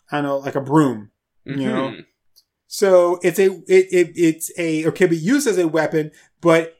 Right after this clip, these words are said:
Speaker 1: it's not your conventional weapon.
Speaker 2: Yeah, yeah.
Speaker 1: And you know what? I would even, I would even throw in a yo-yo.
Speaker 2: A yo-yo. <laughs> Somebody gets a flip-flop. <laughs>
Speaker 1: 'Cause, I mean, since a yo-yo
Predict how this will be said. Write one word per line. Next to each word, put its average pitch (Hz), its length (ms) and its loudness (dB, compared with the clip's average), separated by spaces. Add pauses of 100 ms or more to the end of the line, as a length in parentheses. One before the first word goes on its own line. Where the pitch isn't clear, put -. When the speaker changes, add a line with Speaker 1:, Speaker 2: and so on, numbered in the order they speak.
Speaker 1:
it's 160 160 -4
not 180 200 0
your 170 120 0
conventional 151 1080 -4
weapon. 123 400 -6
Speaker 2:
Yeah, 117 680 -2
yeah. 127 280 -8
Speaker 1:
And 202 120 0
you 214 100 2
know 226 100 4
what? 233 160 0
I 202 80 2
would 220 120 -2
even, 233 280 -6
I 180 140 0
would 196 220 -2
even 202 480 -4 (500)
throw 185 200 4
in 175 100 0
a - 20 0
yo-yo. 131 480 -4 (300)
Speaker 2:
A 160 80 -2
yo-yo. 131 480 -4 (160)
<laughs> - 200 -16
Somebody 147 280 -2
gets 127 100 -10
a 135 60 -6
flip-flop. 143 640 -8 (100)
<laughs> - 100 -20
Speaker 1:
'Cause, - 840 -6
I - 40 0
mean, 226 220 -2
since 233 160 -4
a 214 40 -6
yo-yo 233 560 2